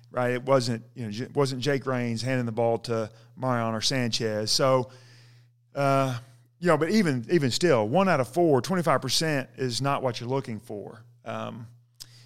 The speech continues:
you know, we had a couple errant throws. We had a missed block on one of them. So, you know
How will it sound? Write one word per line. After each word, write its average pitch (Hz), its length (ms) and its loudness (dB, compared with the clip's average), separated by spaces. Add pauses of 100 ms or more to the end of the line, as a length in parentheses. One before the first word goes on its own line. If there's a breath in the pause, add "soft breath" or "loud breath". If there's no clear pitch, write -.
you 110 80 -16
know, 110 80 -4
we 113 80 -4
had 123 120 -2
a 117 40 -6
couple 131 320 0
errant 127 240 -4
throws. 127 760 2 (420 soft breath)
We 123 80 -8
had 127 100 0
a 117 40 0
missed 123 280 0
block 120 300 0
on 117 160 -2
one 120 160 0
of 117 100 0
them. 113 120 -2
So, 165 160 2
you 143 280 0
know 107 280 2